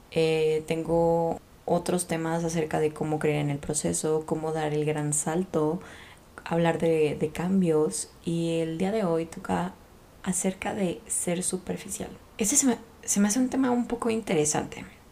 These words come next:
y les voy a contar por qué. Yo estaba saliendo con alguien hace unos meses, y es esas personas que son tan diferentes a ti que te pueden enseñar cosas. De todos modos, esto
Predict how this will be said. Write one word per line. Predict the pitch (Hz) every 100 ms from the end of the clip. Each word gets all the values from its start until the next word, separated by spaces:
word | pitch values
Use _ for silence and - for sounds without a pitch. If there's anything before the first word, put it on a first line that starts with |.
| -
y | 196
les | 180
voy | 175
a | 202
contar | 165 156
por | -
qué. | - 190 - - - - - - - - -
Yo | 180
estaba | 202 247
saliendo | 202 160 160
con | 147
alguien | 143 139 147 196 - - - - - -
hace | 165
unos | 165 165 156
meses, | 156 160 - 196 - - - - - - - - - -
y | 180 180 180 180 180 175 175 - -
es | 202 240
esas | 349 359
personas | 196 175 190
que | -
son | 185 165 165
tan | 170 165 165
diferentes | 190 165 156 156
a | 160
ti | 156 151 156
que |
te | 156
pueden | 151 160
enseñar | 170 165 151 147 151 -
cosas. | - 165 - - - - - - - - - - - - -
De | 175
todos | 170 233 233
modos, | 175 175
esto | 170 165 160